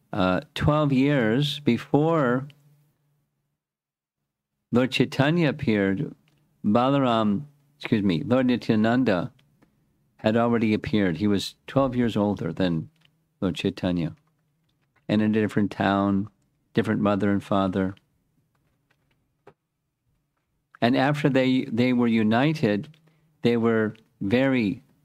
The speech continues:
very close with one another, always by one another's side, engaging in the Sankirtan activities. But they were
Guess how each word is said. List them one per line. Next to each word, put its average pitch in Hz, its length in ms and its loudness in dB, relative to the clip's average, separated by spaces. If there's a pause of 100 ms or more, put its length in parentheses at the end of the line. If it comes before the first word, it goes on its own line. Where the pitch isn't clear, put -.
very 120 400 0
close 110 600 4
with 101 180 4
one 104 200 10
another, 101 480 10 (480)
always 110 720 8
by 101 340 6
one 101 200 6
another's 98 380 6
side, 98 480 6 (560)
engaging 104 880 8 (460)
in 104 380 6
the 101 420 6
Sankirtan 107 1300 6 (680)
activities. 107 1000 6 (1800)
But 135 300 8
they 131 280 8
were 135 300 8